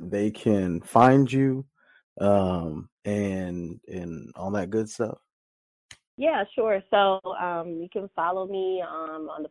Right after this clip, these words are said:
Speaker 2: podcast page, which is Bottomless Conversations. Um, I'm on Facebook, Instagram. You can also follow my personal page, see what I'm just doing, you know, here and
Speaker 1: Mm-hmm.
Speaker 2: there. Um, it's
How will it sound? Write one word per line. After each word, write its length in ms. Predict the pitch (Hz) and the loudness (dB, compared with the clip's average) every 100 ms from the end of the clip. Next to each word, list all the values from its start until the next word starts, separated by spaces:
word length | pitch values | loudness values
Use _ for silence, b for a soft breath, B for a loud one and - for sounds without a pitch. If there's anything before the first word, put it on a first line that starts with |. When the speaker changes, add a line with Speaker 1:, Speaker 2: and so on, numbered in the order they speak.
| - | 0
Speaker 2:
podcast 520 | 185 185 208 175 175 | 0 0 0 -2 -2
page, 300 | 175 170 170 | 0 0 0
which 180 | 165 165 | -4 -4
is 80 | 160 | -4
Bottomless 460 | 170 170 170 165 - | -2 -2 -2 -6 -6
Conversations. 960 | 165 156 156 165 196 214 - 214 208 208 - b b b b b | -8 -6 -8 0 4 4 2 0 2 -2 -6 b b b b b
Um, 680 | 175 175 170 165 160 156 151 - _ - | 4 4 4 -2 -6 -8 -10 -12 _ -8
I'm 240 | 170 175 | -6 -4
on 320 | 165 165 160 160 | -4 -4 -6 -6
Facebook, 600 | 196 202 202 190 196 196 180 - _ _ | -4 -4 -4 -4 -4 -4 -8 -16 _ _
Instagram. 720 | 185 190 196 190 190 185 185 | -8 -6 -6 -4 -2 -2 -2
You 80 | 180 | -4
can 140 | 180 165 | -6 -4
also 400 | 185 - 175 175 | -4 -2 -4 -2
follow 200 | 175 165 | -2 -2
my 120 | 160 | -4
personal 420 | 156 196 202 185 180 | 0 0 0 -2 -4
page, 420 | 190 180 175 175 _ b _ _ _ b b _ | -2 0 -2 -6 _ b _ _ _ b b _
see 80 | - | -2
what 160 | 220 190 | 4 6
I'm 180 | 190 196 | 4 0
just 240 | 202 180 | -2 2
doing, 520 | 208 196 190 185 190 | 2 4 2 0 -2
you 100 | 196 | -4
know, 180 | 185 185 | -2 -4
here 260 | 190 190 185 | -4 -4 -2
and 140 | 185 | 0
Speaker 1:
Mm-hmm. 80 | 185 | -2
Speaker 2:
there. 280 | 180 175 180 b b b - | -2 -2 -4 b b b -4
Um, 340 | 170 170 175 | -2 0 0
it's 140 | 180 | -2